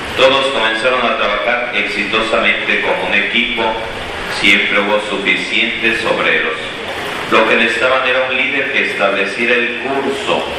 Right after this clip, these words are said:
Zorobabel dirigió el camino para restaurar el templo de Jerusalén. Esdras, sacerdote, Esdras, escriba, dirigió el camino para restaurar la adoración en Jerusalén.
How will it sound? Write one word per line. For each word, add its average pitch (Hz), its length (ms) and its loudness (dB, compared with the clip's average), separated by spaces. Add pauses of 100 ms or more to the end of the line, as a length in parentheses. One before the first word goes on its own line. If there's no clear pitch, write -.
(120)
Zorobabel 92 580 4
dirigió 98 420 -2
el 104 200 0
camino 113 400 0
para - 580 0 (1200)
restaurar 113 640 2
el - 220 0
templo - 400 -2
de - 100 0
Jerusalén. - 640 0 (800)
Esdras, 95 560 2 (420)
sacerdote, 107 880 2 (680)
Esdras, - 580 2
escriba, 113 600 2 (720)
dirigió - 360 4
el 135 160 0
camino 131 400 0
para 110 200 0
restaurar 110 680 0
la 117 80 2
adoración 120 600 0
en 120 200 0
Jerusalén. 113 840 0